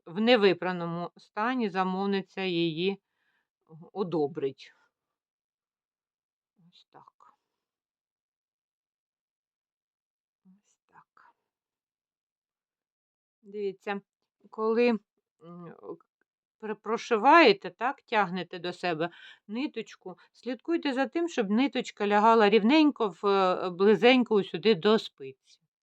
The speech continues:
Тоді, е, шовчик ви-, виходитиме рівніший, акуратніший.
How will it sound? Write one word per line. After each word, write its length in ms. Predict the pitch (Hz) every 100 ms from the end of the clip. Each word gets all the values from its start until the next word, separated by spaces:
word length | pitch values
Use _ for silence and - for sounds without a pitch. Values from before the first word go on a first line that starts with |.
| _ _ _ - _
Тоді, 600 | 214 202 160 247 277 269 196
е, 520 | 190 180 175 - 190
шовчик 500 | - 311 320 - -
ви-, 280 | 190 185 180
виходитиме 840 | 185 196 - 269 220 202 190 190
рівніший, 840 | 247 208 185 165 156 - 160 160 _ _ _ -
акуратніший. 1200 | 269 - 233 175 160 165 170 170 - 165 180